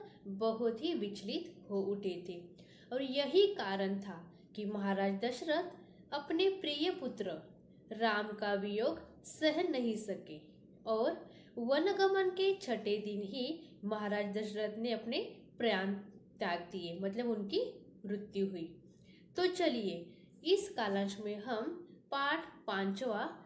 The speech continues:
चित्रकूट में भरत, इस पाठ में आगे की जानकारी लेते हैं। भरत कैकेयी राज्य में थे,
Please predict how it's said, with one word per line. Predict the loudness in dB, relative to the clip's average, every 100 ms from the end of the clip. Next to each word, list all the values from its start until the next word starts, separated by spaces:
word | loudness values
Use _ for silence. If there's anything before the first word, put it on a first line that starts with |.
| -20 _
चित्रकूट | -4 -2 2 2 2 0 0
में | 0 0 0 -2
भरत, | -2 -2 -4 -10 -20 -20 -4
इस | 2 2 0
पाठ | -4 -4 -4
में | -2 -2 -2 -6 -16 -8
आगे | -4 0 2 0
की | 0 -2
जानकारी | -2 -4 -6 -4 -2 -2 -4 -12 -8
लेते | -2 -2 -2 -8
हैं। | -10 -10 -14 -18 -20 _ -20 _ _ _ _ -20 -20 _ -16 -16 -20 _ _ -20 _ -20 _ _ -2
भरत | 6 6 8 4 0 -10 -20 -12 2
कैकेयी | 4 4 2 2 0 -2
राज्य | 0 2 2 0
में | 0 0
थे, | -2 -10